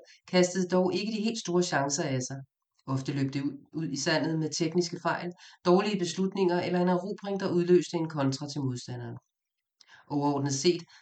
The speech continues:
var der for mange på Per Frandsens hold, der ikke leverede på det niveau, man normalt ser fra især de offensive kræfter, hvor en stadig rusten Liam Camili spillede sine første halvfems minutter i meget lang tid. Det var, som om H I F ikke helt turde spille frit med bolden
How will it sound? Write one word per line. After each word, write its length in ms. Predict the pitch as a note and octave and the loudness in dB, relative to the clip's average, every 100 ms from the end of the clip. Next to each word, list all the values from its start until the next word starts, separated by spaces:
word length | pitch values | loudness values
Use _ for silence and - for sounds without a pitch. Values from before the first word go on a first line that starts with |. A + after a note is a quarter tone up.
| _ | _
var 80 | G3 | -4
der 80 | G3 | -2
for 120 | A3 | 0
mange 380 | F#3+ F3+ G3+ G#3+ | 2 2 2 -2
på 340 | G3 F#3 - A#2 A2+ | 0 0 -2 -10 -4
Per 100 | F3+ | -2
Frandsens 440 | E3+ E3 - F3 - | 0 -2 -2 -4 0
hold, 200 | F#3 - | 0 0
der 60 | F3+ | 0
ikke 220 | E3+ F#3 | 0 2
leverede 340 | F3 E3+ E3 E3 | 2 0 -2 -4
på 60 | |
det 140 | F3 F3 | 2 4
niveau, 320 | E3+ E3 E3 | 4 2 -2
man 100 | E3+ | 0
normalt 320 | D3+ F3 - | 0 -2 -2
ser 280 | - D#3 - - _ - | -6 -8 -8 -16 _ -2
fra 100 | F3 | 0
især 320 | E3 D#3+ - | 0 -2 -4
de 120 | D3+ | -4
offensive 460 | C#3 C3+ D#3 - C3 | -4 -4 -6 -4 -6
kræfter, 440 | - C3 B2+ D3+ D3+ _ - - _ | -2 -4 -4 -8 -12 _ -20 -20 _
hvor 120 | D#3 | 0
en 100 | C#3+ | 2
stadig 420 | C3+ E3 E3 F3+ | 2 4 6 4
rusten 340 | D#3 D3+ - F3 - | 4 0 0 -4 -2
Liam 300 | E3 D3+ C#3 | -2 0 0
Camili 460 | D3 D#3 F#3+ G#3 G#3+ - _ - | 0 2 2 0 -6 -14 _ -4
spillede 320 | F3 E3 F3+ | -2 4 4
sine 240 | F3 D#3+ | 4 2
første 280 | - D#3 E3 | 0 -2 0
halvfems 400 | D#3+ D3+ E3+ - | -4 -2 -6 -4
minutter 300 | E3 D3+ C#3+ | -4 -2 -2
i 100 | D3+ | -4
meget 260 | C#3 B2+ C3+ | -2 -2 -2
lang 160 | B2 - | -4 -6
tid. 140 | B2+ - _ _ _ _ _ _ _ _ - _ | -10 -12 _ _ _ _ _ _ _ _ -20 _
Det 80 | D3 | 0
var, 120 | C#3+ | 2
som 160 | D#3+ E3+ | 4 2
om 220 | D#3 D#3 | 2 2
H 60 | D3+ | 2
I 120 | D#3 | 2
F 40 | F3 | 0
ikke 140 | E3+ | -2
helt 220 | F3+ G#3+ | -2 -4
turde 240 | - E3 E3+ | -6 -6 -4
spille 260 | - D3 C#3 | -4 -4 0
frit 180 | F#3 F#3+ | -2 0
med 120 | F3+ | -2
bolden 380 | C3+ B2+ C3 | 0 -2 -6